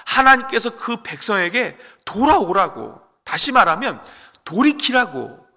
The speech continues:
그 죄 때문에 심판받고 하나님의 징계를 받는 그 백성을 향하여서 어떻게 하라고요?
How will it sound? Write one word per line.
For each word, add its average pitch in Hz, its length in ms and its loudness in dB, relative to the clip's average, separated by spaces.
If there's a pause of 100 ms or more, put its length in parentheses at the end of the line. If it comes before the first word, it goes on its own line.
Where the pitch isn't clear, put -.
(280)
그 127 200 -2
죄 - 260 -6
때문에 220 680 0 (140)
심판받고 233 1300 0 (180)
하나님의 247 580 4
징계를 247 540 0
받는 208 320 2
그 - 180 -10
백성을 208 520 -4
향하여서 214 840 2
어떻게 - 340 0
하라고요? 214 520 2